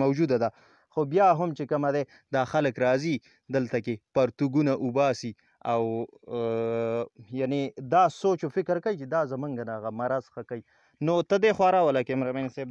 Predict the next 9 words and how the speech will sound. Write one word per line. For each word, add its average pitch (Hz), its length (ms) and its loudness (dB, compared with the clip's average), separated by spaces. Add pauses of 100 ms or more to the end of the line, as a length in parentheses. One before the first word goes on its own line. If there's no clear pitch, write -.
دا، 127 80 0
اه، 117 400 -8 (100)
دا 156 140 4
ځای 127 140 -4
پکې 131 280 -6
راولو. 113 320 0 (1800)
دا 151 160 4
ځای 131 180 -2
پکې 127 180 0